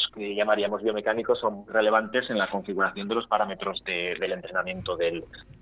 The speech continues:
del, del deportista. Así que claro que es una, una opción. Eh, ¿es una opción mayoritaria? ¿Es una opción principal? <clears throat> Pues probablemente, probablemente no, pero,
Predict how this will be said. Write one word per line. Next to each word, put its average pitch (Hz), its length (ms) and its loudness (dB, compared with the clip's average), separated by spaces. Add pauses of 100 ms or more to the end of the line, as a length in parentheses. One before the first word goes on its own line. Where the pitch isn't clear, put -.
(200)
del, 85 420 -2
del 87 140 -2
deportista. 92 640 -2 (100)
Así - 180 -8
que - 140 -6
claro 120 240 6
que 117 100 0
es - 120 0
una, 92 360 2
una 101 180 -2
opción. 107 560 0
Eh, 101 260 0 (600)
¿es 127 160 2
una 143 140 6
opción 135 440 8
mayoritaria? 127 640 8 (320)
¿Es 107 120 -6
una 120 140 6
opción 117 720 4
principal? 120 680 4
<clears throat> 170 360 2 (160)
Pues 98 240 0
probablemente, 98 880 2
probablemente 104 540 0
no, 131 200 4
pero, 101 360 2